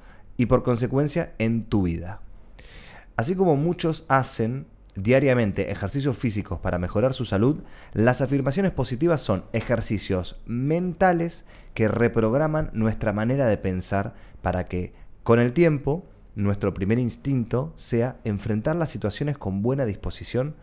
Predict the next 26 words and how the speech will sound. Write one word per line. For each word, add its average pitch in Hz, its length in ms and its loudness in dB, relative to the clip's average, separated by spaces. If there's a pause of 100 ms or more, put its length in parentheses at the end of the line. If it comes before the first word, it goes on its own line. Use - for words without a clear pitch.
(280)
y 110 100 0
logremos 131 440 4
actuar 131 460 0
de 104 140 0
manera 110 320 0
productiva. 90 640 -4 (1500)
Qué - 80 -4
buena 98 220 4
lectura 92 360 2
que 85 80 -2
tengo, 90 360 6
¿eh? 123 340 2
Parece 98 240 -2
que 104 60 0
lo 92 60 -2
estoy 113 160 2
diciendo 110 280 2
yo, 110 360 2
pero 110 220 2
es, 156 300 -2
es 175 140 0
interesante. 143 720 2
Esto - 460 0
prefiero 226 340 2
leértelo 202 500 2
porque... 147 400 0